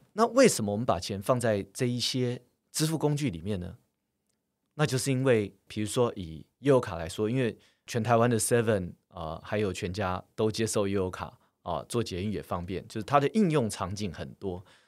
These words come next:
所以在方便性的考量之下，虽然我知道我的风险多了一层，可是因为它方便，所以呢，我就会放一些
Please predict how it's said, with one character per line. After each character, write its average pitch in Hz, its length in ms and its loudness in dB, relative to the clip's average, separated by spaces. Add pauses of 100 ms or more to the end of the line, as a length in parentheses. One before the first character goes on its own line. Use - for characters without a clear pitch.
(120)
所 156 120 2
以 131 120 4
在 120 420 4
方 196 180 2
便 226 200 4
性 151 160 -2
的 98 100 -2
考 - 160 -8
量 80 180 -8
之 110 120 -6
下， 104 180 -4
虽 196 220 8
然 131 180 8
我 92 100 -2
知 139 200 -4
道 135 160 2
我 82 100 -2
的 - 80 -8
风 117 240 -2
险 - 200 -10
多 101 180 -2
了 87 100 -2
一 90 80 -6
层， 85 340 -6 (800)
可 117 140 -2
是 156 340 4 (200)
因 143 180 2
为 135 160 6
它 113 140 -2
方 107 220 0
便， 104 200 -2 (280)
所 113 260 2
以 117 100 4
呢， 90 160 -4
我 85 140 -6
就 95 140 -6
会 92 160 -6
放 98 280 0
一 98 60 -4
些 92 380 -6